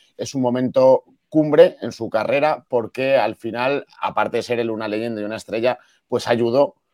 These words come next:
a que otro peleador se convirtiera en el goat.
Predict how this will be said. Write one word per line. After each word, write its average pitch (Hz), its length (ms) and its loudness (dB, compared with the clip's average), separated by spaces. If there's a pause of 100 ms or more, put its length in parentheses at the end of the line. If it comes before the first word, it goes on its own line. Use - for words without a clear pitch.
(140)
a 87 180 -4
que 101 380 -4
otro 123 420 2
peleador 120 680 2
se - 120 -14
convirtiera 98 540 -4
en 92 120 -4
el 78 200 -6
goat. 64 240 -6